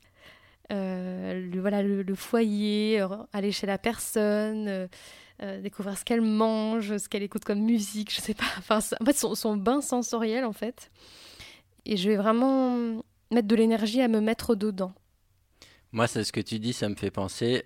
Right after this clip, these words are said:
Speaker 2: à, euh, une discussion avec une copine qui me disait, moi, et une copine polyamoureuse, mais qui me disait, quand il y a une nouvelle re-,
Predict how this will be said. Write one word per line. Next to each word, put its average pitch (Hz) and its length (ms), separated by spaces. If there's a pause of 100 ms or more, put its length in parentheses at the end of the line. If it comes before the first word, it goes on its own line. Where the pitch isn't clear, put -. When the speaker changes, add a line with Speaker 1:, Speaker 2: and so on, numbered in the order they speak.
Speaker 2:
à, 98 380
euh, 90 280
une 95 120
discussion 98 460
avec 117 160
une 95 120
copine 113 400
qui 101 180
me 92 80
disait, 92 420 (160)
moi, 101 320 (320)
et 98 160
une 90 120
copine 98 360
polyamoureuse, 95 640
mais 98 120
qui - 140
me 95 60
disait, 92 300 (580)
quand 95 120
il 92 40
y 90 40
a - 20
une 95 100
nouvelle 110 280
re-, 95 260